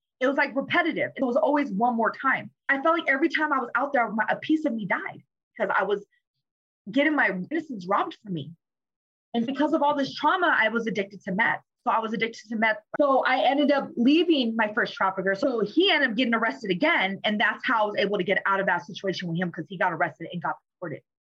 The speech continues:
And so now I took this mindset of se-, selling my body as a form of, of making money, as a way of surviving, as a way of living. So this is called a survival sex at this point.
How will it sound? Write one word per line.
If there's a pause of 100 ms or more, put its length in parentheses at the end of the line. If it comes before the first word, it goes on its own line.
(380)
And
so (260)
now (600)
I
took
this
mindset
of
se-, (220)
selling
my
body (500)
as
a
form
of,
of
making
money, (220)
as
a
way
of
surviving,
as
a
way
of
living. (420)
So
this
is
called
a
survival
sex (500)
at
this (120)
point.